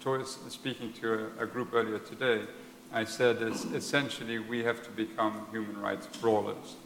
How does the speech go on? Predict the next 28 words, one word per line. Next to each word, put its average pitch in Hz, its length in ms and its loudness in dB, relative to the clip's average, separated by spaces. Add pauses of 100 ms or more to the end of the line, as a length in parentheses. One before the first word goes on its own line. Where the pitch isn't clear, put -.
(380)
Uh, 104 320 4
yes, 127 300 6
scholarship 113 540 0
is 101 100 -10
important, 117 640 2 (420)
uh, 107 240 4
erudite 120 480 6
arguments 110 520 4
are 110 80 0
important, 120 580 0 (500)
but, - 480 6
uh, 113 180 4 (140)
to - 80 -12 (120)
counter 127 460 6 (460)
the 110 360 -2 (100)
effects, - 640 2 (340)
uh, 110 160 2
that 113 200 2
we 113 80 0
see 113 340 -4
happening, 113 440 2 (160)
the 107 280 -4 (360)
pernicious 127 400 0
effects - 400 0
where 107 100 -4
freedom 107 300 -4
of 104 100 -10
speech - 380 -8